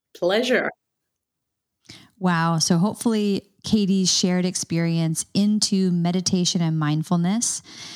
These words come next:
Speaker 2: felt approachable, felt inviting. Um,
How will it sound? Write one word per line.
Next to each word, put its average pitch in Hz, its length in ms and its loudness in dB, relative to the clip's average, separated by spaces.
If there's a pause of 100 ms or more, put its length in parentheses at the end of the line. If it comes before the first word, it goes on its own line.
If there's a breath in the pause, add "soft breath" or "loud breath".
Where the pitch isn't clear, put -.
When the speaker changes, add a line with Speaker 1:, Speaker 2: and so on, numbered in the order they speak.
(340 loud breath)
Speaker 2:
felt 208 360 0
approachable, 165 680 0
felt 170 420 0 (100)
inviting. 160 800 2
Um, 156 560 0